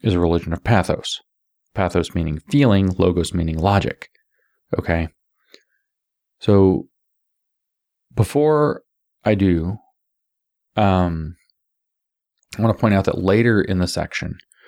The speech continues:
Freire points out something that ties in what we, what we were just talking about. And it's key to his view about why education is needed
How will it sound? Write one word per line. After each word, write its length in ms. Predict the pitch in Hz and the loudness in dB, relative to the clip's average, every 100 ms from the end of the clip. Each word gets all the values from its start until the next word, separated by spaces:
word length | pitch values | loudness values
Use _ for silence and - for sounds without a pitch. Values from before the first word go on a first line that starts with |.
| - - _ | -20 -20 _
Freire 400 | - 110 101 95 | 0 2 4 4
points 240 | 101 95 | 2 2
out 140 | 90 - | 2 0
something 300 | 92 90 87 | 0 0 -2
that 200 | 82 - | -2 -4
ties 300 | 98 90 87 | -4 -2 0
in 80 | 85 | 0
what 120 | 82 | 0
we, 120 | 85 | -2
what 160 | 85 92 | -2 -2
we 60 | |
were 60 | 85 | -4
just 160 | 85 | -4
talking 320 | 117 104 - 82 | -2 -2 -2 -4
about. 280 | 80 78 - _ _ - - - _ 104 | -4 -6 -12 _ _ -20 -20 -20 _ 0
And 480 | 95 92 92 92 - | 2 4 4 2 0
it's 260 | 95 - - | -4 -4 -10
key 280 | - 123 101 | -2 2 2
to 160 | - 95 | 2 0
his 140 | 90 | 0
view 460 | 90 101 101 82 80 | -2 2 2 2 -2
about 280 | 87 90 | -2 0
why 180 | 87 92 | 0 2
education 460 | 92 92 87 82 85 | 0 0 -4 -6 -6
is 140 | 82 | -2
needed 440 | 101 104 82 76 | 2 2 0 -4